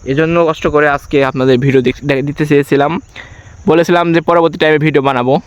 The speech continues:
দেখতে পাচ্ছেন আরও সুবিশাল, ও বাবা, মেলা দূর বিস্তৃত এই মিনি পদ্মাটি।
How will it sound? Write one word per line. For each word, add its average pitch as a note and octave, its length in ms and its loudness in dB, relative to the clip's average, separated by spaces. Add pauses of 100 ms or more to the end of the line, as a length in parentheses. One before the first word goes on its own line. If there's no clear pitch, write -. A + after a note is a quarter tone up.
(1300)
দেখতে D3+ 160 2
পাচ্ছেন F#3+ 300 0
আরও E3+ 300 0
সুবিশাল, E3 720 0 (100)
ও F3+ 160 -4
বাবা, D3 340 0
মেলা D3 260 -2
দূর C#3+ 260 2 (180)
বিস্তৃত D3+ 520 0 (640)
এই C#3 120 0
মিনি D#3 240 0
পদ্মাটি। A#2 480 -4